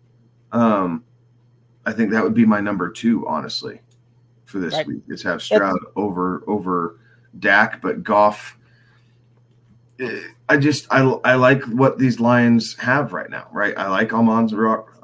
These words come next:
Speaker 1: Amon-Ra Saint Brown. I like Sam Laporta and the emergence there. You know, you, you've seen bits and pieces out of this offense. The Bears are, are gonna go after it, right? They realize that they,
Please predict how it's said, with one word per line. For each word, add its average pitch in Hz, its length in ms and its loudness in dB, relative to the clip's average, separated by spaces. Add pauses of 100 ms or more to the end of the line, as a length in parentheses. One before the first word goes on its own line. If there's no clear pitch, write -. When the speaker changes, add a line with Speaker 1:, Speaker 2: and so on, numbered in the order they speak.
(100)
Speaker 1:
Amon-Ra 107 420 0
Saint 107 320 -8
Brown. 123 420 2
I 98 80 -6
like 104 380 -2
Sam 107 300 -4
Laporta 110 440 -2
and 147 100 0
the 90 60 -6
emergence 90 600 -8
there. 120 460 2 (960)
You 120 140 2
know, 107 160 0
you, 107 140 -4
you've 101 260 -6
seen 113 480 0 (460)
bits 131 240 0
and 107 120 -6
pieces 110 440 0
out 107 80 0
of 107 60 -2
this 101 120 -6
offense. 110 560 -4
The 95 100 -16
Bears 113 680 0 (420)
are, 113 500 2
are 107 320 0 (140)
gonna 120 160 2
go 120 140 0
after - 320 -4
it, - 60 -16
right? 104 300 -2
They 107 120 -2
realize 117 480 2
that - 200 -12
they, 107 300 -2